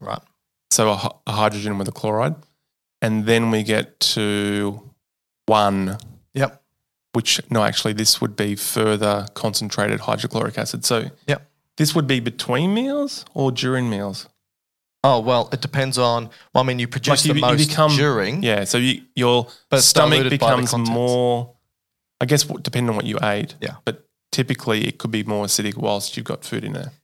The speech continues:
Speaker 1: Yes. So,
Speaker 2: Then
Speaker 1: so what you're saying here is
Speaker 2: And
Speaker 1: that
Speaker 2: then lastly, zero is battery acid.
Speaker 1: Right, delicious. Um, or hydrochloric acid. 'Cause this,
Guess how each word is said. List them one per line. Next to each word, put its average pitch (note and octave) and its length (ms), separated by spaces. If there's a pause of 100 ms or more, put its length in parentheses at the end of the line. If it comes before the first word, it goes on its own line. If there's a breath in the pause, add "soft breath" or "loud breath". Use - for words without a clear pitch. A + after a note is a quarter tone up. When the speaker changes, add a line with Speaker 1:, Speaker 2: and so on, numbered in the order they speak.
(140)
Speaker 1:
Yes. - 360
So, D#3 200
Speaker 2:
Then D3+ 100 (140)
Speaker 1:
so E3 120
what G3+ 120
you're A3 80
saying F3 260
here B2+ 300
is A2 80
Speaker 2:
And C3 100
Speaker 1:
that C#3+ 60
Speaker 2:
then - 80
lastly, C3 420
zero A2 360
is G#2+ 160
battery G#2 540
acid. G#2 380 (760)
Speaker 1:
Right, F#2+ 240
delicious. - 540 (180)
Um, A#2+ 420 (360 soft breath)
or E3 380 (160)
hydrochloric A#2+ 560
acid. - 320 (440)
'Cause C#3 140
this, B2 200